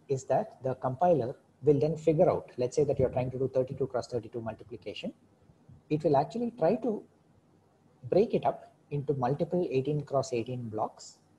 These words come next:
in such a way that the thirty-two cross thirty-two is efficiently implemented as a combination of multiple other such blocks. What are the other important kinds of logic that you are likely to come across, especially in implementing a processor?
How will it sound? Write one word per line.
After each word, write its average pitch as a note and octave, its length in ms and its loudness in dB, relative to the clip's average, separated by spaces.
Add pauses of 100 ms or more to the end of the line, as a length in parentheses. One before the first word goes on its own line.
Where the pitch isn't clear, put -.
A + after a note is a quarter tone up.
(100)
in C#3+ 100 -4
such D3+ 220 -2
a F#3 40 -2
way E3 140 4
that D#3+ 200 0
the E3 80 0
thirty-two D3 340 0
cross C#3+ 240 -2
thirty-two D#3+ 380 -2
is - 340 -10
efficiently E3+ 560 -2
implemented B2+ 520 -6
as B2+ 160 -4
a C#3 60 -2
combination D#3 640 0
of D3+ 160 -8
multiple C3 480 -4
other G#2 200 -8
such - 340 -14
blocks. - 480 -16 (1040)
What E3 160 2
are D#4 80 -2
the C4 80 0
other E3 280 0 (840)
important D#3+ 680 -2
kinds D#3 280 0
of - 160 -2
logic A#2+ 360 -2
that B2 120 -8
you B2+ 40 -2
are A#2+ 60 -2
likely A2+ 300 -6
to A2+ 100 -12
come A2 160 -8
across, - 580 -10 (120)
especially C#3+ 500 -8
in B2 240 -12
implementing B2+ 520 -8
a A2 40 -10
processor? B2+ 580 -8